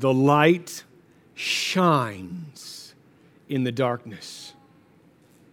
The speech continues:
and the darkness has not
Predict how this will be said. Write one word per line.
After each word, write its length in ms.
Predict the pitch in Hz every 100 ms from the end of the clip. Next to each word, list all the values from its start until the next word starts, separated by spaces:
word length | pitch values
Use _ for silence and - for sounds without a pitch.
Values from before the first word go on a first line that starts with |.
| _ _ _ -
and 160 | 120
the 60 | 113
darkness 800 | 104 131 131 - 131 127 - -
has 460 | - 135 127 127 107
not 400 | 113 120 117 120